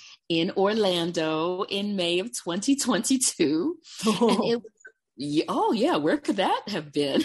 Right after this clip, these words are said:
Speaker 1: <laughs> And it
Speaker 2: <laughs>
Speaker 1: was, it was a presentation on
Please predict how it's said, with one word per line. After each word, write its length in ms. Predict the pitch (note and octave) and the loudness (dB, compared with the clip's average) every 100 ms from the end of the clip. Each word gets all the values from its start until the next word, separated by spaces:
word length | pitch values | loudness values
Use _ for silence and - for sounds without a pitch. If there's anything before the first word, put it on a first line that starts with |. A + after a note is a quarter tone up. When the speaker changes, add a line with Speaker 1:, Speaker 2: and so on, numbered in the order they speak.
| - | -2
Speaker 1:
<laughs> 100 | - | -2
And 220 | A#3 C4+ | 0 0
it 360 | B3 E4 D4+ F4+ | 2 2 2 0
Speaker 2:
<laughs> 0 | |
Speaker 1:
was, 280 | E4 D#4+ - - - _ - _ - | -4 -4 -8 -14 -16 _ -20 _ -4
it 100 | E4+ | -2
was 160 | E4 | 0
a 80 | D4+ | -2
presentation 1120 | D4 - F4+ G#4 F4 C#4+ C#4 B3+ A3 G#3+ G3 - | -2 2 4 4 0 -4 -2 -2 -2 -4 -6 -2
on 560 | C4+ C4+ F3 E3+ G3 | 0 2 0 -4 -8